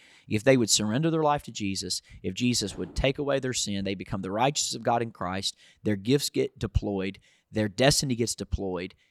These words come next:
their gifts get used for the kingdom of God, and they get to use to build and advance the kingdom."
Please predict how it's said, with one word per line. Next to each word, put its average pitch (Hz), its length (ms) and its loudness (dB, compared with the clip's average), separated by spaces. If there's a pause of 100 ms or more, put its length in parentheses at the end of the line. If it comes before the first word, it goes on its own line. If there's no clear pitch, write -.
(140)
their 104 280 0
gifts 120 400 4
get 117 180 4
used 113 340 0
for 107 120 -6
the 107 60 -8
kingdom 131 300 -2
of 120 120 -4
God, 98 340 -2
and 107 160 -6
they 110 160 -2
get 113 200 0
to 95 100 -6
use 110 340 2
to - 100 -6
build 117 600 0
and 107 100 -6
advance 104 400 -4
the - 120 -10
kingdom." 95 500 -4